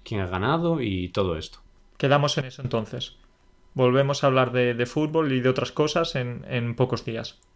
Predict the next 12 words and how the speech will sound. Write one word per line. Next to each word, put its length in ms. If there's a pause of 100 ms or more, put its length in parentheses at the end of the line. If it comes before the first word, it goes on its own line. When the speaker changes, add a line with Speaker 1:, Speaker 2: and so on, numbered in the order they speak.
(160)
Speaker 1:
Vale, 320
pues 220
venga, 360
nos 160
vemos. 540
Cuídate. 580
Chao. 480
Speaker 2:
Nos 120
vemos, 320
cuídate, 440
un 80
saludo. 440